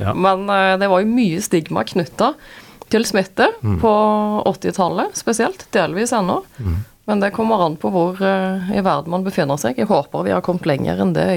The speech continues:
Speaker 2: i Norge stort sett.
Speaker 1: Jeg tror situasjonen er annerledes. Det er ikke, det sagt, så er det ikke noe enkelt å være hiv-smittet i dag heller. Det er klart, eh, noen føler at det er fortsatt et betydelig stigma rundt det.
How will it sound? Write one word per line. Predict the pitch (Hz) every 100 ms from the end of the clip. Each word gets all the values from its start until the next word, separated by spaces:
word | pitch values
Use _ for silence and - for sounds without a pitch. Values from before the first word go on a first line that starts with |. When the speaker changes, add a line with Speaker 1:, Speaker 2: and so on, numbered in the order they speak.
| 165
Speaker 2:
i |
Norge | 185 151 -
stort | - 185 170
sett. | 233 - - - - - - - - - - - - -
Speaker 1:
Jeg | - -
tror | 127 127
situasjonen | - 123 123 117 107
er | 107
annerledes. | 98 95 95 - 127
Det | 117
er | 123
ikke, | - - -
det | - 113
sagt, | - 135 -
så | - 123
er | 90
det | -
ikke | - 139
noe | 135 120 120 113 104 - -
enkelt | 98 90 - 101
å | 101
være | 90 95 98
hiv-smittet | 85 - 92 98 107
i |
dag | 101 92 87
heller. | 87 107 110
Det | - -
er |
klart, | - 104 - -
eh, | 113 110 110
noen | 110 104
føler | 110 113 98 101 107
at | 104
det | 123
er | 107
fortsatt | 98 - 104
et | 107 101
betydelig | - 98 90 95
stigma | - 92 92 95
rundt | 95 92
det. | - 117